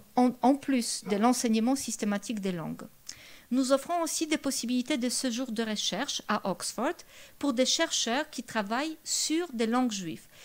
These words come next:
surtout s'ils travaillent sur des sujets liés avec les collections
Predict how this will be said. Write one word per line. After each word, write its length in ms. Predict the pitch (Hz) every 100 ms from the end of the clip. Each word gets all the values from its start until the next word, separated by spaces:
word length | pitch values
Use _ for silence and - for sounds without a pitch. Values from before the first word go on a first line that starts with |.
| - -
surtout 540 | - - 311 - 339 392
s'ils 240 | - 247
travaillent 500 | - 233 220 302 330 -
sur 440 | - - 294 320
des 140 | 220
sujets 580 | 226 - 262 190 214 302 - - -
liés 420 | 220 233 247 294 349 233
avec 400 | 214 247 294 220
les 100 | 214
collections 720 | - 277 277 - - 240